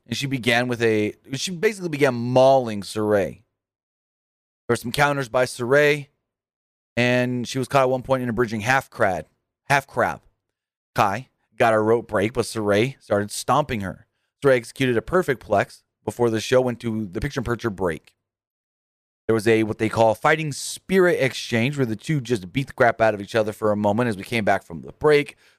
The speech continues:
Saray stomped on Kai, and Saray suplexed her. Kai soon fought back, and she hit Saray with the face wash.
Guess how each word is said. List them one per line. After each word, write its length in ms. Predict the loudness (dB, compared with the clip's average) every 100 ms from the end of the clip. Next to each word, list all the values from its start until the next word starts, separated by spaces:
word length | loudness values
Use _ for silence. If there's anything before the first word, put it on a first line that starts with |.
| _
Saray 240 | 0 0
stomped 500 | 0 -2 0 0 0
on 200 | -4 -4
Kai, 520 | -6 0 2 2 0 -6 _ _ _ _
and 100 | -6
Saray 300 | -4 0 0
suplexed 720 | 0 -2 -2 0 -2 -2 -6
her. 160 | -12 -12 _ _ _ _ _ _ _ _ 0
Kai 300 | 0 0 -8 _
soon 360 | -4 0 2 0
fought 340 | 0 0 2
back, 360 | 2 2 -2 _ _ _ _
and 140 | -4 -4
she 400 | -2 0 2 2
hit 160 | 0
Saray 560 | -2 0 4 4 2 -4 _
with 140 | -16
the 40 | -4
face 300 | -2 -2 -2
wash. 380 | -4 -4 -14